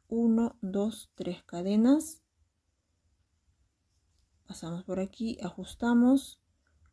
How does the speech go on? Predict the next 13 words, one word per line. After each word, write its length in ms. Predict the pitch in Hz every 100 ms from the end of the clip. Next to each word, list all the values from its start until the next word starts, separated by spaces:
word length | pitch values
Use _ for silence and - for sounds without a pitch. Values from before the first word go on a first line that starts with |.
| _ _
Uno, 400 | - 214 208 208
dos 340 | 233 185 185 185
lazadas 640 | 190 - 233 247 262 - -
en 180 | 240 247
el 120 | 226
mismo 280 | 190 185 175
lugar. 500 | 175 196 208 269 -
Pasamos 540 | - 175 170 180 190 - -
uno, 400 | 226 233 240 240
pasamos 480 | 180 175 180 185
dos 260 | 185 185 196
veces. 640 | 202 214 208 262 285 - _ _ _ _ _ _ _ _ _ _
Uno, 460 | 214 208 208 214